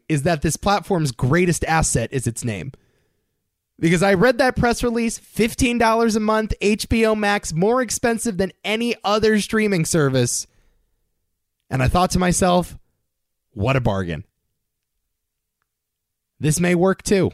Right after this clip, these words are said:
We'll see. Streaming wars heating up. Uh, <laughs> much more to come. It is the only subject anybody is interested,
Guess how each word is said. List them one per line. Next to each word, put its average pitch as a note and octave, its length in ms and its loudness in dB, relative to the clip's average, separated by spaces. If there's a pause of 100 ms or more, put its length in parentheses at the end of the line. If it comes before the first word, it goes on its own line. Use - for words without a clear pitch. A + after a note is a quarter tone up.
We'll C#3 200 0
see. C3 360 -2
Streaming F3 460 0
wars A#2 360 0
heating D#3+ 340 -2
up. D3 260 -2 (640)
Uh, B2 520 0
<laughs> - 40 -20
much D3 440 0
more F3+ 200 2
to F3 80 2
come. C#3+ 380 0
It D#3+ 120 0
is D#3 160 0
the D#3+ 220 0
only F3+ 580 0 (220)
subject D#3 600 -2
anybody E3+ 460 2
is C#3+ 100 0
interested, C3 640 -2